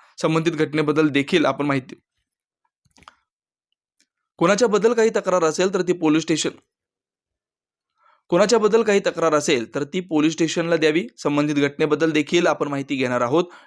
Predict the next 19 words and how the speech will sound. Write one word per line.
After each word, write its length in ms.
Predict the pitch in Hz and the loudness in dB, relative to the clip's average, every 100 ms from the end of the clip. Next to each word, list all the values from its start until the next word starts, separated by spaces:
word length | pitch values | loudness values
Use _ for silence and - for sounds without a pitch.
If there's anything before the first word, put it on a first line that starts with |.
| - | -2
याबाबत 360 | 160 160 196 | 0 0 0
आपण 220 | 185 175 170 | -2 -4 -4
गृहमंत्री 480 | 156 156 156 170 | -4 -4 -4 -4
तथा 200 | 175 151 | -4 -2
उपमुख्यमंत्री 560 | 147 131 139 151 143 147 | -4 -4 -8 -8 -6 -4
देवेंद्र 340 | 135 127 127 123 | -2 -2 -4 -4
फडणवीस 380 | 123 131 147 151 | -2 0 0 0
यांच्याशी 340 | 127 131 123 | -2 -4 -2
देखील 260 | 127 120 131 | -2 -2 -2
बोलणार 320 | 123 117 120 | 0 -2 -2
असल्याची 320 | 117 120 117 | -4 -6 -6
प्रतिक्रिया 480 | 113 - 165 185 120 - - - | -8 -8 -4 -2 -2 -6 -10 -6
उपमुख्यमंत्री 540 | 156 180 196 208 196 | -2 0 0 0 0
अजित 180 | 180 165 170 | 0 0 0
पवार 180 | 143 135 | -2 -2
यांनी 140 | 131 | -4
धुळ्यात 240 | 139 143 139 | -4 -4 -4
व्यक्त 220 | 113 - 101 | -10 -12 -10
केली. 160 | 110 | -10